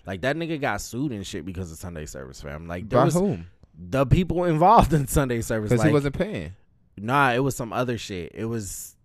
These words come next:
Speaker 1: there, there was, like, a class action lawsuit or some shit
Speaker 2: He wasn't
Speaker 1: from
Speaker 2: paying.
Speaker 1: people.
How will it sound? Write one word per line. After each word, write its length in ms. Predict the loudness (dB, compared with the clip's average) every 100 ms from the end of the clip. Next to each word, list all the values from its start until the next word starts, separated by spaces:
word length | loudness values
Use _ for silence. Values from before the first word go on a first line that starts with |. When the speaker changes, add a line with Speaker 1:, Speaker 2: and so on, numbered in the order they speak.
| _ _ -18
Speaker 1:
there, 440 | -4 -2 0 -2
there 140 | -4 -4
was, 120 | -4
like, 120 | -2
a 260 | -2 -2 -4
class 320 | -6 -6 -6
action 300 | -8 -8 -8
lawsuit 400 | -4 -4 -6 -10
or 80 | -10
some 200 | -12 -12
shit 320 | -10 -12 -12 -2
Speaker 2:
He 100 | 0
wasn't 300 | 2 0 0
Speaker 1:
from 80 | 2
Speaker 2:
paying. 180 | 2 0
Speaker 1:
people. 480 | 0 -2 -2 -2